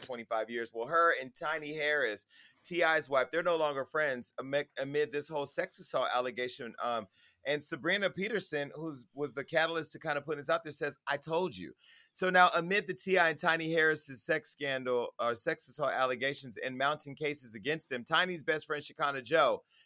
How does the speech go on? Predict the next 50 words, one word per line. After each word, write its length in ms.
you 80
know, 120
that 140
was 100
the 100
shampoo 520
girl 240
that 160
everybody 460
came 320
to 280
know 240
through 200
that 180
T 100
V 140
show 160
with 160
T 100
I 100
and 100
Tiny. 260
She's 240
been 180
very 200
vocal 340
on 120
social 360
media 240
since 200
she 120
ain't 140
got 160
much 180
else 160
to 60
do, 100
trying 320
to 20
defend 300
her 260
friends. 320
And 120
on 100
a 60
recent 520
video 460
that 220
went 200
viral 540